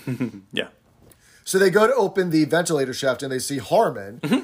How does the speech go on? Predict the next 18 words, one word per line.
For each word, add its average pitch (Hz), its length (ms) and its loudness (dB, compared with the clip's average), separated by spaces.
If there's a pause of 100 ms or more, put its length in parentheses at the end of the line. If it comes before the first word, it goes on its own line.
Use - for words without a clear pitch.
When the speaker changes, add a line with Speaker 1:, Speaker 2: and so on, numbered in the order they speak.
(140)
Speaker 2:
who 156 260 4
gets, 196 380 2
who 170 200 2
has 147 140 0
gotten 165 360 2
word 147 220 2
of 127 100 -6
what 127 160 -2
they 131 80 -2
were 120 140 -4
doing. 120 480 -6 (420)
And 135 140 -2
he 135 60 -2
says, 135 320 2
you 127 80 -8
know, 131 120 0
"We 139 400 -2 (240)
are 165 420 2